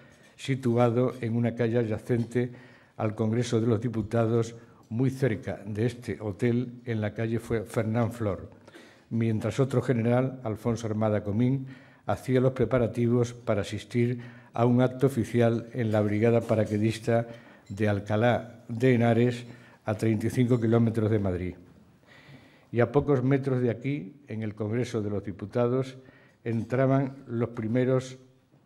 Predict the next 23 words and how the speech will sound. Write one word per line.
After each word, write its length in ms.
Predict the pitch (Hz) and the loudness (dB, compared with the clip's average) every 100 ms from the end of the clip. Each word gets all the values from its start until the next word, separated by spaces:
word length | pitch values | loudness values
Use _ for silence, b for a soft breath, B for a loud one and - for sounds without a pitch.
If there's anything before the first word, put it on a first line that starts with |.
| _ | _
políticos 760 | - 113 135 131 131 131 127 123 B B B B - | -4 -2 -2 -2 -6 -2 -2 -4 B B B B -6
que 100 | 117 | -4
tenían 380 | - 120 123 | 0 0 0
que 80 | 113 | 0
votar 520 | 131 110 104 120 120 - - | -2 -2 -2 -2 -2 -8 -20
en 160 | - 104 | -12 -10
segunda 400 | - 107 127 120 | -8 -4 -2 -2
convocatoria 880 | 110 110 131 107 104 113 113 113 110 B B B - | -4 -6 -4 -4 -2 -2 -2 -2 -4 B B B -8
la 120 | 110 | -4
investidura 800 | 107 110 - 110 107 123 127 123 | -2 -4 -6 -4 0 2 2 0
de 280 | 127 110 110 | -6 -6 -4
Leopoldo 580 | 107 101 127 117 107 | -4 -4 -4 -2 -4
Calvo 260 | 110 120 117 | 0 0 0
Sotelo 540 | 113 107 117 113 120 120 B B B - | -4 -6 -4 -2 -2 -4 B B B -6
como 240 | 117 107 | -4 -4
presidente 640 | 110 104 110 110 120 117 | -6 -8 -4 -2 -2 -2
del 140 | 117 120 | -2 -2
gobierno 640 | 107 110 113 113 113 113 B B B - | -2 0 -2 -2 -4 -6 B B B -4
en 120 | 127 | -2
sustitución 880 | 123 - 131 120 117 117 117 117 117 B B B - | -2 -6 -2 -2 0 0 0 -2 -6 B B B -6
de 120 | 113 | 0
Adolfo 460 | 107 120 117 120 | 2 2 0 -2
Suárez, 640 | 98 104 110 113 113 113 | -6 -2 0 2 0 -2